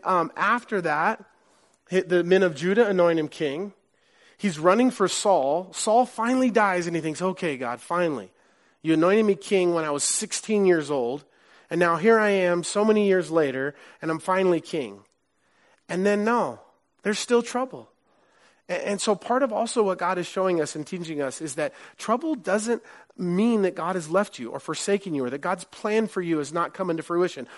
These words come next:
or that God's plan for you is not exactly the way that God designed it and God has it. I, I, I wanna, I wanna tell you, and I wanna love you and tell you that God's plan for you includes trouble.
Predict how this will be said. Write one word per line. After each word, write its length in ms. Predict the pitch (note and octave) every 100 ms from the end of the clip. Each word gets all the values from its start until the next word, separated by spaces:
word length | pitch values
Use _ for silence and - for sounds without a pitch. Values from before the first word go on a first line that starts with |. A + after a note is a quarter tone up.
| -
or 80 | F3
that 140 | E3+
God's 240 | F3+ F3+ D3+
plan 400 | - G#3+ A3+ A#3
for 120 | F#3+
you 220 | F3+ E3
is 160 | D3+ D3
not 240 | F3 E3+ - -
exactly 640 | F3 D3 - F#3 A3+ A3 G3+
the 80 | F3
way 140 | F3
that 140 | D#3+ A#2+
God 200 | E3+ E3
designed 480 | D3+ D3 D#3+ F3+
it 100 | D3
and 140 | C#3 D3
God 200 | D3+ D3+
has 280 | D#3 E3+ A2
it. 140 | - _ _ _ _ _ _
I, 100 | -
I, 160 | - F3 F3
I 40 |
wanna, 220 | G3 G3+
I 120 | -
wanna 200 | F#3 F#3+
tell 260 | F#3+ - G3
you, 180 | D3+ B2
and 80 | C#3
I 40 |
wanna 220 | D#3 E3
love 260 | E3 F3 F#3+
you 160 | F#3
and 100 | D#3
tell 220 | D3 D3+ B2+
you 240 | B2 D#3 _ _ _ _ _ _ _
that 180 | E3 D#3+
God's 300 | E3+ G#3 G#3
plan 320 | - F#3+ G#3+
for 140 | G#3 G3
you 160 | G3
includes 420 | F3 - F#3+ E3
trouble. 480 | - G#3 A3 C#3 G#2